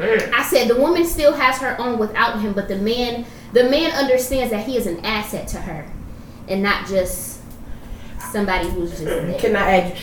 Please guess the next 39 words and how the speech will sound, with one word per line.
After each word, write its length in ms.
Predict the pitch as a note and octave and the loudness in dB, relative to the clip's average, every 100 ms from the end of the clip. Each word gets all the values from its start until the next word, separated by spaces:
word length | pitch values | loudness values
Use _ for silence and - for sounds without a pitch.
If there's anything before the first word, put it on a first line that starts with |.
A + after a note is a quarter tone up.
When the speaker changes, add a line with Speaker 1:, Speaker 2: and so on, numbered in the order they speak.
| - | 2
Speaker 2:
are 200 | F#3 F#3+ A#3 | 4 4 2
you, 160 | - | 0
is 180 | G3 F#3 | 0 2
he 260 | C4+ C#4 - | 4 4 4
an 60 | |
asset 320 | F#3 G3 G#3+ | 2 2 2
to 80 | F#3+ | 2
you 200 | F#3 A3+ | 0 2
or 80 | F3+ | 2
you're 200 | E3 F#3 | 2 2
an 100 | - | 2
asset 400 | F3+ E3+ F#3 - | 2 2 0 0
to 80 | D3 | -2
him? 300 | C#3+ F3 C4 | 0 0 4
Speaker 1:
Both. 300 | C#4 - - - - - - - - - - - G#3+ A3 B3 A3+ | 2 2 -2 -6 -8 -10 -10 -12 -6 -4 -4 -8 -8 -6 -6 -2
To, 120 | E4+ | 0
regardless, 640 | A#3+ G#3 D#4+ F4 A4+ B4 A#4 | 2 2 4 4 4 2 0
if, 360 | F#4 C#4+ D4+ D4+ | -2 -2 -2 0
if 220 | E4 C#4+ | 0 8
you 180 | G#4+ A#4 | 8 8
leave 300 | A4 A4+ G#4+ | 6 4 4
me, 440 | E4 C#4 C#4+ - - - - - - | 2 0 -2 -6 -16 -18 -18 -12 0
I'ma 240 | D4 C4+ | 0 2
be 140 | B3+ A3+ | -2 0
good, 280 | A3 E3 - | 2 2 -2
and 200 | A#3+ B3 | 0 2
if 220 | B3 D#3+ - | 0 -2 0
I 240 | D4+ F4 | 2 2
leave 140 | D#4+ D#4+ | -2 -2
him, 200 | E4+ C4+ | -4 -4
he's 200 | D4+ - | -6 -2
still 140 | G#3+ | -2
gonna 160 | F3 E3+ | -2 -2
be 80 | E3 | -4
good. 360 | F3+ F3+ - - - - - - | -4 -4 -6 -6 -8 -8 -6 4
But 200 | C#4 - | 4 6
you 120 | G4 | 4
are 140 | |
an 60 | - | 4